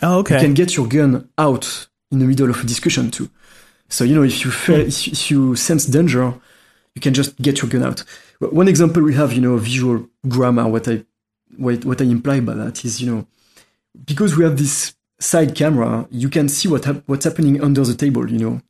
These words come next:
Speaker 2: So if you're,
Speaker 1: Oh.
Speaker 2: if you're at a dinner with someone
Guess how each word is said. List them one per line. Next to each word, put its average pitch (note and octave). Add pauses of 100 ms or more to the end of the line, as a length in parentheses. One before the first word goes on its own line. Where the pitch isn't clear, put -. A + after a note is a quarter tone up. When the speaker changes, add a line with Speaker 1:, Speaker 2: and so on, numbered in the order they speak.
Speaker 2:
So -
if E3
you're, F3+
Speaker 1:
Oh. C#3+
Speaker 2:
if -
you're D#3+
at C#3
a C#3+
dinner C#3+
with A#2
someone B2